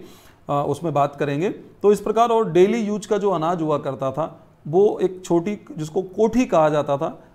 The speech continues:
जिसकी पैमाइश चार बाई चार हो सकती है लेकर के, उसमें बाकायदा रख देते थे और डेली यूज का अनाज उसमें निकालते और बाकी सारा जो अनाज है वो कोठों के अंदर भर दिया जाता था। एक तरीके से वो अन्न भंडार है और उस काल के अंदर भी जो रहा है वो अन्न भंडार के रूप में काम आते थे।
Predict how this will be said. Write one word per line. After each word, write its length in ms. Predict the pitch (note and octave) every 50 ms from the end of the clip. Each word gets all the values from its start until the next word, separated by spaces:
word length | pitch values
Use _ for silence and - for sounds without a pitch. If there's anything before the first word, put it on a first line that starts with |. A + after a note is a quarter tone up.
| _ -
जिसकी 220 | D3+ D3+ - A3 G3+
पैमाइश 400 | G#3 F#3 E3+ E3+ F3+ F#3 F3+ F#3
चार 240 | F#3 E3+ D3+ D#3 D#3
बाई 160 | D#3+ E3+ E3
चार 280 | E3 D#3 C#3+ C#3 D3 C#3+
हो 140 | C3+ C#3+ C#3+
सकती 320 | C#3+ D3 C#3 - - C#3
है 60 | C#3 C#3
लेकर 300 | C3+ C3+ C3 C3+ B2+ A#2+
के, 160 | - F3 A3+ - - - - _ -
उसमें 240 | D#3+ D3+ F#3+ G#3 E3+
बाकायदा 300 | E3 D3+ D#3 D#3 D3+ D3+
रख 140 | C#3+ C#3 C3+
देते 300 | C#3+ D3+ D3+ C#3+ C#3+ C3 A#2+
थे 160 | E3+ F3 - - - - - -
और 120 | D3 D3
डेली 240 | D3 E3+ G3 G3+ F#3+
यूज 180 | F#3 F#3+ F#3
का 100 | - F#3+
अनाज 220 | E3+ D#3+ D#3+ D3+ D3+
उसमें 220 | D3+ D3+ D3+ D#3 D3
निकालते 480 | C#3+ C3 C3+ C3 B2+ B2 B2+ D#3+ F3 - - - - -
और 80 | C#3+ C#3
बाकी 300 | C3 C#3 D3 D3+ - F3+
सारा 260 | - E3+ E3 F3+ G3+
जो 140 | G3 F3+ E3+
अनाज 280 | D#3 C#3+ C#3+ C#3 C#3+ C#3
है 60 | D#3+
वो 80 | E3 D#3+
कोठों 280 | D#3+ D3 C3 C3+ C#3
के 80 | B2+ C#3+
अंदर 180 | C#3 C3+ C3 C3
भर 160 | A#2+ C3+ C#3+
दिया 200 | C#3+ D3 C#3 C3+
जाता 280 | C3 C3 B2 C#3 C3+
था। 200 | B2+ D3+ E3 E3 - - - - -
एक 220 | F3+ G3+ G3 F#3+ F#3
तरीके 280 | E3+ D#3 D3 D#3+ E3 D#3+
से 100 | D#3+ E3+
वो 80 | E3+
अन्न 240 | - D3 D3 C#3+ C#3
भंडार 400 | B2+ A#2+ B2 B2+ C#3 C#3+ D#3+ E3
है 200 | D#3 D#3+ E3+ D#3+ - - - - - E3
और 120 | F3+ -
उस 220 | - F#3+ A3+ A3 -
काल 220 | - F3+ D#3 D#3 C#3+
के 120 | D#3 E3+
अंदर 240 | D3+ D3 C#3+ C#3+ C#3+
भी 80 | D3
जो 120 | C#3+ C#3 C#3+
रहा 220 | C3+ C3+ B2+ B2+ C3
है 60 | C3
वो 240 | C3 B2+ D#3 F#3+ - - - - - - F3
अन्न 120 | F#3+ G3+
भंडार 360 | E3+ D#3 D3 D3 D3 C#3+ C#3+ C#3+
के 100 | D3 C3
रूप 180 | C3+ C3 - C#3
में 140 | C3+ C3 C3
काम 240 | - C3 D#3 G#3+ C#4 - - - - - _ - -
आते 220 | C3+ C3 A#2+ B2 G#2+
थे। 160 | - A2+